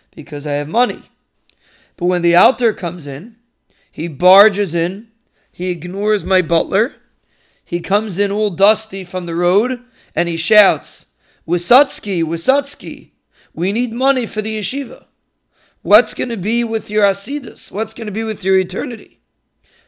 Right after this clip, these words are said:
Put something aside for your final judgment in Shemayim.'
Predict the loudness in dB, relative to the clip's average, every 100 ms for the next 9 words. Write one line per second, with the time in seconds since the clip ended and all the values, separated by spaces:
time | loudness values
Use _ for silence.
0 | _ -2 -2 -2 -8 -8 -6 -6 -4 -4
1 | 4 8 10 8 6 0 _ _ _ -6
2 | -2 -2 -2 -2 0 0 -4 2 4 4
3 | 0 -10 -10 -12 -10 -8 -8 -8 -10